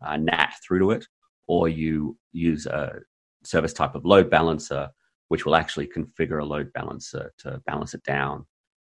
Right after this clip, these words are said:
And that gives you a static I P and a sensible port of eighty and, uh,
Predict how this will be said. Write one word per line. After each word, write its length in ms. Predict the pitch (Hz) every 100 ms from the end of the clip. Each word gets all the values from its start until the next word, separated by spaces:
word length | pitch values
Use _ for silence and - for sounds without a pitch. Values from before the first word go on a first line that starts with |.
| _
And 100 | 95
that 120 | 92 92
gives 180 | 90
you 100 | 87
a 60 | 80
static 320 | - 80 80
I 100 | 80
P 540 | - 78 78 76 80 -
and 180 | - 73
a 100 | -
sensible 420 | - 78 - 73
port 300 | - 76 73
of 100 | 69
eighty 520 | 73 76 73 76 73 - _ _
and, 600 | 76 73 67 69 139 135 - _ _ _ _
uh, 420 | - 65 58 -